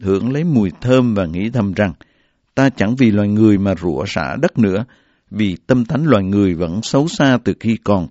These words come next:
tuổi trẻ. Ta cũng sẽ chẳng hành các vật sống như ta đã làm." Hễ đất còn, thì mùa gieo giống, cùng mùa gặt hái, lạnh và nóng, mùa hạ cùng mùa đông, ngày và đêm, chẳng bao giờ tuyệt được. Tiếp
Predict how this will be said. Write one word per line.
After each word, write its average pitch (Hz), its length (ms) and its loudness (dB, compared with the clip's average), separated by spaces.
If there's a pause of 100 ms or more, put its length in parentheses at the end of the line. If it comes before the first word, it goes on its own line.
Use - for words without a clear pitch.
tuổi 92 180 0
trẻ. 101 320 -2 (560)
Ta - 120 0
cũng 120 200 0
sẽ 110 300 -2
chẳng 104 280 -2
hành 107 300 0
các 151 180 -4
vật 92 140 -2
sống 170 380 0
như 170 80 4 (100)
ta 113 180 2
đã 85 140 0
làm." 95 240 0 (760)
Hễ 90 120 -6
đất 139 240 -2
còn, 101 280 2 (460)
thì 110 100 -4
mùa 98 360 0
gieo 127 220 4
giống, 123 280 2 (440)
cùng 107 220 2
mùa 98 260 0
gặt 98 200 0
hái, 135 340 0 (240)
lạnh 92 380 -2
và 92 140 -2
nóng, 98 300 -4 (480)
mùa 113 180 2
hạ 98 420 -4
cùng 104 180 -2
mùa 101 140 2
đông, 131 260 0 (460)
ngày 95 360 -2
và 87 100 -4
đêm, 123 300 2 (520)
chẳng 98 300 -6
bao 131 140 -2
giờ 107 320 0 (180)
tuyệt 92 260 -2
được. 95 160 -2 (840)
Tiếp 143 100 -6